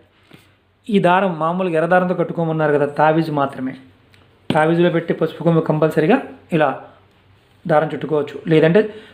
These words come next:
పెద్ద కొమ్ము కాదు, చిన్న కొమ్ము అని పెట్టుకోవచ్చు. కంపల్సరీగా ఆవనితో దీపం వెలిగించాలి, ఎల్లో కలర్ దారం ఉండాలి, ఒంటి మీద ఎల్లో కలర్ వస్త్రం ఉండాలి. ఇది మాత్రం కంపల్సరీగా ఉండాలి. నైవేద్యానికి వడపప్పు, ఆ రోజు బెల్లం నైవేద్యంగా పెట్టాలి.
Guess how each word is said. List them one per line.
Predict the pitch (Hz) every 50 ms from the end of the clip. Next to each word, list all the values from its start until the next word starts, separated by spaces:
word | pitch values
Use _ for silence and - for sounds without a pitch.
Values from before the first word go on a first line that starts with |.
| - -
పెద్ద | 175 160 165 208
కొమ్ము | 190 196 208 185 165
కాదు, | 147 135
చిన్న | - - 160 165 175
కొమ్ము | 160 170 160 151 160
అని | 185 -
పెట్టుకోవచ్చు. | 139 135 - - - 135 131 131 - - - - _ _ _ _ _ _ _ _ - - _ _ _ _ _ _ _ _ _ _ _ _ _ -
కంపల్సరీగా | - 165 165 170 190 190 196 180 160 156 151
ఆవనితో | 151 165 170 170 165 180
దీపం | 156 160 147 160
వెలిగించాలి, | 165 160 156 165 165 - - 180 170 202 - - - - - _ -
ఎల్లో | 175 151 160 156
కలర్ | 151 151 151 139
దారం | 143 143 147 151 156
ఉండాలి, | 160 160 156 160 160 190 - - - - -
ఒంటి | 160 156 - 170
మీద | 165 165 156
ఎల్లో | 147 143 143 156 143
కలర్ | 156 147 143
వస్త్రం | 143 143 139 - 170 165 160
ఉండాలి. | 160 151 151 151 160 - - - - - _ _ _ _ _ _ _ _ _ _ _ _ _ -
ఇది | 202 180
మాత్రం | 165 160 151 175 175
కంపల్సరీగా | - 156 147 143 175 - 175 160 160 160 156
ఉండాలి. | 156 151 156 156 180 196
నైవేద్యానికి | 170 147 156 160 160 165 156 160 156 151 139 139
వడపప్పు, | 147 147 151 165 156 - - 247 269 - - - - _ _ _ _ _ _ _ _ _ _ -
ఆ | 165 147
రోజు | 147 156 151 127 139 131 - - - - _ _ _ - -
బెల్లం | 151 147 143 143 147 135 - - -
నైవేద్యంగా | 156 143 143 135 135 147 143 151
పెట్టాలి. | 151 139 - - 160 185 262 262 -